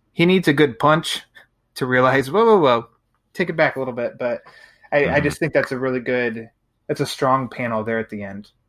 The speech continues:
Speaker 2: Oh, yeah. Yeah, I agree. It's just, it's like you said, the hero falling and realizing that, um,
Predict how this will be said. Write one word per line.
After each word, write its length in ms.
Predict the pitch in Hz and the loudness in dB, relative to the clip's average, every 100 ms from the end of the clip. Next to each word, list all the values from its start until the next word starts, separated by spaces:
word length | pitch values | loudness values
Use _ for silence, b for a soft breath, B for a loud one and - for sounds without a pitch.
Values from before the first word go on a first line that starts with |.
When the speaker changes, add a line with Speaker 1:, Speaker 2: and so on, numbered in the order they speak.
| _ _ _ _ _ | _ _ _ _ _
Speaker 2:
Oh, 180 | 90 90 | -6 -2
yeah. 340 | 82 76 71 76 | -2 -2 -4 -10
Yeah, 200 | 78 78 | -6 -4
I 100 | 76 | -2
agree. 340 | 78 78 73 | -4 -4 -6
It's 120 | 73 - | -8 -10
just, 220 | 80 - | -12 -10
it's 380 | 71 76 - - | -10 -12 -16 -10
like 220 | 76 - | -10 -8
you 60 | 76 | -10
said, 200 | 76 67 | -10 -12
the 80 | |
hero 260 | 69 78 73 | -10 -6 -6
falling 460 | - 76 76 73 71 | -6 -4 -4 -4 -6
and 240 | 71 69 | -8 -8
realizing 720 | 76 73 73 73 69 73 71 | -8 -6 -4 -6 -8 -12 -12
that, 240 | 71 69 - B B B B B - | -12 -14 -16 B B B B B -12
um, 440 | 73 73 71 73 | -8 -8 -12 -18